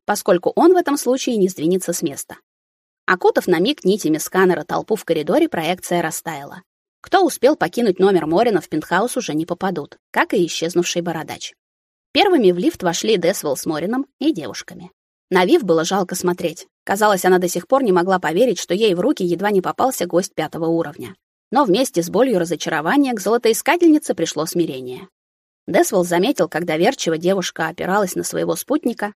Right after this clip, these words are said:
как отвечала на его комплименты совершенно искренней улыбкой. Преобразившаяся Эйла тоже осторожно вложила свою кисть в его ладонь, и когда Десвол посмотрел на неё, легко улыбнулась. В откровенном платье она привлекала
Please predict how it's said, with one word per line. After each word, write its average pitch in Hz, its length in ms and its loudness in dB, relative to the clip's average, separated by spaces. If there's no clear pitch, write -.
как 370 180 -2
отвечала 190 440 0
на 170 80 2
его 160 180 -2
комплименты 196 600 0
совершенно 214 540 0
искренней 170 540 0
улыбкой. 156 500 -10
Преобразившаяся 175 880 0
Эйла 269 380 2
тоже 294 260 0
осторожно 170 500 -2
вложила 165 340 0
свою 160 260 -2
кисть 202 260 -8
в - 40 -20
его 160 220 -6
ладонь, 208 360 0
и - 80 -6
когда 254 280 2
Десвол 220 360 0
посмотрел 175 480 0
на 165 80 0
неё, 165 260 -2
легко 185 300 -6
улыбнулась. 165 640 -10
В - 40 -4
откровенном 185 560 2
платье 190 380 0
она 220 160 0
привлекала 196 600 0